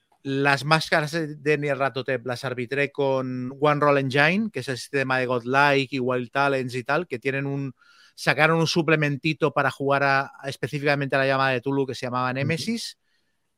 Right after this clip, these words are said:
Speaker 1: Y, y luego la, el legado de Arrius Lurco, que es una campaña de Tulu Invictus de romanos, la arbitré directamente con Savage Worlds.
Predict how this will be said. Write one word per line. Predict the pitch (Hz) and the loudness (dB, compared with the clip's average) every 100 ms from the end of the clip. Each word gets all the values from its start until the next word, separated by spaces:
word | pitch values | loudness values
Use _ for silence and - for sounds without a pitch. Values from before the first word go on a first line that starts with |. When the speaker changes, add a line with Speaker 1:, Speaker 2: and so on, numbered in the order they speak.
| _ _ _ _ _ _ - | _ _ _ _ _ _ -6
Speaker 1:
Y, | 165 151 147 143 139 135 131 151 - | -2 0 2 0 0 -2 -6 -8 -8
y | 151 | -2
luego | 147 160 | 0 2
la, | 180 160 147 143 156 | 2 4 4 2 0
el | 143 | -4
legado | 139 156 165 | -2 -2 0
de | 175 | 2
Arrius | 165 165 160 127 | 2 4 0 2
Lurco, | 156 165 165 208 226 | 0 0 0 -2 -2
que | 143 | -6
es | |
una | 139 147 | -6 -4
campaña | 139 127 143 139 | -4 -2 -2 -2
de | 135 123 | -2 -4
Tulu | - 143 143 | -2 0 0
Invictus | 131 147 143 202 147 | -2 -4 -2 -4 0
de | 135 | 0
romanos, | 110 113 135 165 233 233 - | 0 0 0 0 -2 -4 -6
la | 135 | -2
arbitré | 131 127 120 139 | -2 -2 -4 -4
directamente | 139 143 139 135 165 | -2 -2 -2 -6 -6
con | 151 | -8
Savage | 143 127 107 | -4 -4 -2
Worlds. | 123 120 104 107 - | -4 -4 -6 -18 -20